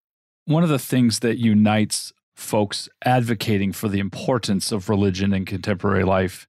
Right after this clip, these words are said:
is service. It's one thing to talk about your faith, and it's another to put it to work, whether it's serving a meal or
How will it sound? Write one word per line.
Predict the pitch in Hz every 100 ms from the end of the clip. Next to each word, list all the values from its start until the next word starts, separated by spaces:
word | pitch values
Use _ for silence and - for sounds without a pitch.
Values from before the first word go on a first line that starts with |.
| -
is | 117 110 101 - -
service. | - - 120 98 - - - - - _ _ _ _
It's | 127 -
one | 135 151
thing | 156 131 120
to | 120
talk | - - 135 127 -
about | 107 98 98 - - - _
your | - 98
faith, | - 104 104
and | 113
it's | 107 -
another | 113 113 117
to | - 107
put | - 127 110
it | - - -
to | 113
work, | 101 131 107 - - - _
whether | 110 101 107
it's | 98
serving | - 117 101 104
a | 101
meal | 98 123 127 120 113 -
or | 110 107 101 -